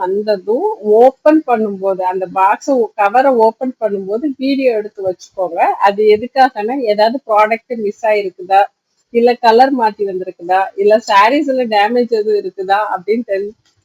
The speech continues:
சொல்லி தெரிஞ்சுக்கிறதுக்கு தான். அப்படி தெரிஞ்ச ப-, தெரிய வந்த பட்சத்துல அதுல ஏதாவது ஃபால்ட் இருந்துச்சுன்னா கண்டிப்பா நம்ம ரீப்ளேஸ் பண்ணி கொடுத்துருவோம், இல்லைன்னா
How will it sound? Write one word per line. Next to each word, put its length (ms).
சொல்லி 280
தெரிஞ்சுக்கிறதுக்கு 760
தான். 200
அப்படி 280
தெரிஞ்ச 420
ப-, 240
தெரிய 320
வந்த 260
பட்சத்துல 560
அதுல 280
ஏதாவது 420
ஃபால்ட் 420
இருந்துச்சுன்னா 580
கண்டிப்பா 440
நம்ம 300
ரீப்ளேஸ் 440
பண்ணி 200
கொடுத்துருவோம், 480
இல்லைன்னா 420